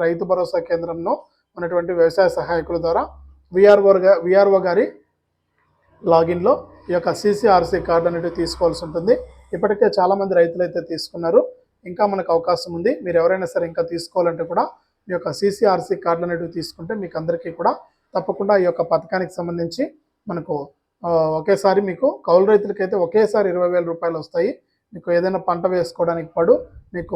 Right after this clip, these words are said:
అనుకూలంగా ఉంటుందన్నమాట. కాబట్టి ప్రతి రైతు కూడా అశ్రద్ధ చేయకుండా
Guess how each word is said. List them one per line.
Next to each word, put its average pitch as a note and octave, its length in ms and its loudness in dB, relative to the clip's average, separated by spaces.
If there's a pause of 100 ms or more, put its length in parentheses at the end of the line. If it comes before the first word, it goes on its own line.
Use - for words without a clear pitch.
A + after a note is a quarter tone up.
(140)
అనుకూలంగా F3+ 500 0
ఉంటుందన్నమాట. D#3+ 540 -6 (460)
కాబట్టి F#3+ 260 0 (100)
ప్రతి F3+ 240 4
రైతు A3+ 180 4 (100)
కూడా A3 160 4 (360)
అశ్రద్ధ G3 300 0 (120)
చేయకుండా F#3 380 -2